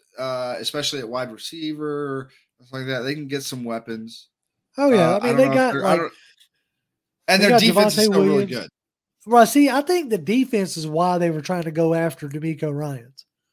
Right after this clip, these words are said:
Speaker 2: Like, they felt like, maybe they felt like the defense was the strong suit and, like, he could keep that thing going. Uh,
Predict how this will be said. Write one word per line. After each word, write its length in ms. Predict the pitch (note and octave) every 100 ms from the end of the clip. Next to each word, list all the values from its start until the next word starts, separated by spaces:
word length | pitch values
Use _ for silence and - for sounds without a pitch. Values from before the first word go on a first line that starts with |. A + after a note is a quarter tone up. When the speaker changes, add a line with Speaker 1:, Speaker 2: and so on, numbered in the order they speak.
| _ _ _ _ _ -
Speaker 2:
Like, 280 | D#3 D3+
they 120 | D#3 D#3+
felt 260 | F#3+ F3+
like, 300 | E3 D#3+ D#3 _ _
maybe 240 | D#3+ F3+ F3+
they 100 | F3
felt 220 | E3+ E3+
like 220 | D#3 D#3
the 80 | C#3+
defense 460 | C#3+ E3 E3 D#3+ C#3+
was 160 | D3
the 80 | C3
strong 340 | - D#3+ D#3+ D3
suit 300 | F3 F3 E3+ _ _ _ _ _ _ -
and, 420 | D3+ D3+ C#3+ A#2 _ _ _ _ _
like, 240 | D#3+ D3+ C3+
he 160 | D#3+
could 140 | C#3 C#3
keep 220 | E3+ E3
that 180 | D#3 D3+
thing 180 | D#3 C#3
going. 380 | D#3 D3+ E3+ E3 _ _ _ _ _ _ _ _ -
Uh, 420 | D3+ D3 C#3 B2+